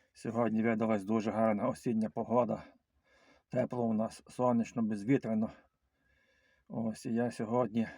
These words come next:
займаюся обробітком своєї смородини від хвороб і шкідників. А смородини в мене багато, в мене тут плантація, тисяча двісті кущів.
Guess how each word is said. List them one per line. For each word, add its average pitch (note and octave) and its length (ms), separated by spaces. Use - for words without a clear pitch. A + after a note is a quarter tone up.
займаюся A#2 800
обробітком A#2 680
своєї A#2 440
смородини A#2 680
від A2 240
хвороб A#2+ 400
і - 60
шкідників. A2+ 680
А A#2+ 60
смородини A2+ 480
в A2 40
мене A2 220
багато, A#2+ 500
в A#2+ 40
мене A2 140
тут A2+ 140
плантація, A#2 680
тисяча B2+ 360
двісті A2+ 400
кущів. C#3 540